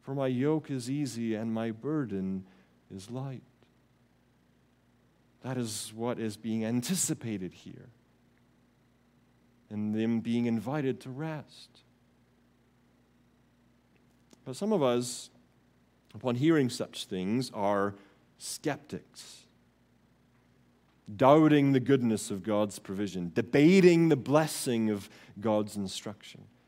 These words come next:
God's word says, "Blessed are those who fear the Lord, who walk in his ways," and we're like, "I'm not really sure, I don't think so."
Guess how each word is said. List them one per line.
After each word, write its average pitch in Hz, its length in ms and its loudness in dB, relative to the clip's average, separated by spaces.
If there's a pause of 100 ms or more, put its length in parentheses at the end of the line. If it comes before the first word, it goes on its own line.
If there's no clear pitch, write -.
(760)
God's 123 240 4
word 123 180 2
says, 156 320 2
"Blessed 135 400 2
are 135 140 4
those 131 280 2
who 117 300 2 (280)
fear 170 420 4
the 123 100 2
Lord, 113 280 2
who 123 140 0
walk 131 280 4
in 123 60 -2
his 107 180 -2
ways," 123 480 0
and 123 380 2
we're 147 140 -2
like, 147 140 0
"I'm 175 440 -2
not 139 240 -4
really 113 220 -2
sure, 104 120 -8
I 98 80 -2
don't 92 180 -4
think 85 140 -18
so." - 160 -18